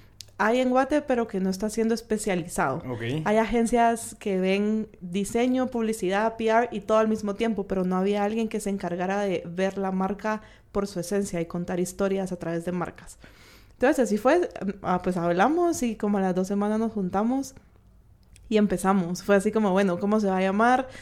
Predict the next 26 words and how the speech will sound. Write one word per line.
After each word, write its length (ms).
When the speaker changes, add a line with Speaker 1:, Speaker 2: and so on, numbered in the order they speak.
Speaker 1:
No 160
hablamos 540
como 500
qué 120
también 360
nos 160
caíamos 500
o 100
qué 100
también 300
nos 140
conocíamos, 640
porque 460
nos 160
conocíamos 580
Speaker 2:
<laughs> 0
Speaker 1:
de 100
vista 380
o 60
de 100
saber 320
quiénes 320
éramos, 380
así 160
como 340
por 440